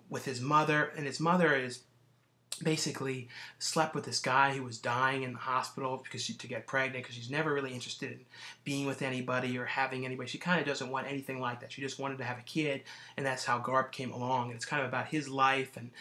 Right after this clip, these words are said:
um, you know, when he, him getting a girlfriend and him getting married and his,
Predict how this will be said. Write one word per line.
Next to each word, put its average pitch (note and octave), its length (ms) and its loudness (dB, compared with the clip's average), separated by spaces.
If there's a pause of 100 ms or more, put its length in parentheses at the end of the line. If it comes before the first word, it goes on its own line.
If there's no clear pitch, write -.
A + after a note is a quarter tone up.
(400)
um, - 420 0
you C#3+ 80 0
know, C3 80 0
when B2 200 -8
he, - 120 -6
him C3 300 -8
getting B2 200 -6
a A#2 40 -10
girlfriend D3 500 2
and A#2+ 100 -8
him C3 160 -10
getting A#2+ 300 -6
married D3+ 380 4
and B2 100 -6
his, C#3 160 -10